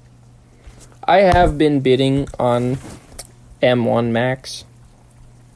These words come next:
but I haven't really gotten anywhere so far.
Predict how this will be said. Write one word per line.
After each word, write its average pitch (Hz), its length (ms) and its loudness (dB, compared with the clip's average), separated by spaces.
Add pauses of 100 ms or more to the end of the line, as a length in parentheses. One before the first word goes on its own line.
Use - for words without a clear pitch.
(3750)
but 135 160 2
I 127 320 -2
haven't 135 260 -2
really 123 200 -4
gotten 123 240 -4
anywhere 139 360 -2
so 143 220 -4
far. 143 380 -2